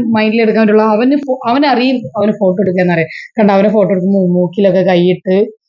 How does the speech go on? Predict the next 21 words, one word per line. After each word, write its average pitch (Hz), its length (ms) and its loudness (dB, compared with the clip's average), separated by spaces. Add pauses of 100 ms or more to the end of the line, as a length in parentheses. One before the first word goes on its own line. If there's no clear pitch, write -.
(960)
അങ്ങനെ 302 340 2
ഒടുക്കം 254 440 0 (120)
എല്ലാവരുടെ 254 440 4
പൊട്ടിത്തെറിന്റെ 240 920 0
അവസാനമായിട്ട് 208 840 0
കേക്ക് 220 280 -2
മുറി, 233 200 2
കേക്ക് 214 300 0
മുറി, 226 140 2
കേക്ക് 202 260 0
മുറിയാണ്. 226 300 2
ഒടുക്കം 233 280 2
ഞങ്ങൾ 226 200 2
കേക്ക് 226 340 0
കട്ട് 190 200 0
ചെയ്തു. 196 200 0
എൻ്റെ 247 220 4
തൊട്ടിപ്പുറത്ത് 226 680 -2
നിൽക്കുന്നത് 190 400 -4
എൻ്റെ 196 260 -2
father-ആണ്. 185 640 0